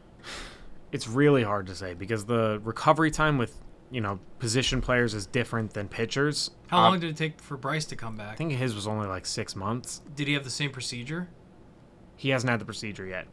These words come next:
Speaker 2: Oh.
Speaker 1: But Bryce also could only play first base and D H. He can't
Speaker 2: Wait,
Speaker 1: throw.
Speaker 2: no, who hasn't had the procedure? Dominguez.
Speaker 1: Dominguez
Speaker 2: But is he
Speaker 1: hasn't.
Speaker 2: going to, I mean?
Speaker 1: I don't
Speaker 2: Or
Speaker 1: know
Speaker 2: do
Speaker 1: if
Speaker 2: they
Speaker 1: it's
Speaker 2: don't know?
Speaker 1: He's gonna have Tommy John.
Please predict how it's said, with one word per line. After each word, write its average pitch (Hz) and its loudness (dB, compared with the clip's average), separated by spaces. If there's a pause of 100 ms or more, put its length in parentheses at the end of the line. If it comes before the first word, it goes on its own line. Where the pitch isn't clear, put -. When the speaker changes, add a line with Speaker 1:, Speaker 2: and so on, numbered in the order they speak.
(140)
Speaker 2:
Oh. 127 -2
Speaker 1:
But 143 8
Bryce 139 8
also 139 2
could 120 -2
only 123 2
play 120 -2
first - -2
base 117 2
and 104 -4
D 107 -2
H. 95 -6
He - -18
can't 120 -2
Speaker 2:
Wait, 190 4
Speaker 1:
throw. 220 6
Speaker 2:
no, - -2
who 180 2
hasn't 127 0
had 117 -4
the 117 -12
procedure? 110 -10
Dominguez. 131 -2
Speaker 1:
Dominguez 127 4
Speaker 2:
But - 0
is 151 0
he 170 4
Speaker 1:
hasn't. 151 -4
Speaker 2:
going 151 2
to, 120 -8
I 110 -8
mean? 107 -12 (340)
Speaker 1:
I 131 12
don't 156 12
Speaker 2:
Or 160 10
Speaker 1:
know 156 12
Speaker 2:
do - 8
Speaker 1:
if 143 4
Speaker 2:
they 143 2
Speaker 1:
it's 139 4
Speaker 2:
don't 131 2
know? 117 -6 (300)
Speaker 1:
He's 147 6
gonna 220 10
have 175 10
Tommy 139 8
John. 92 -2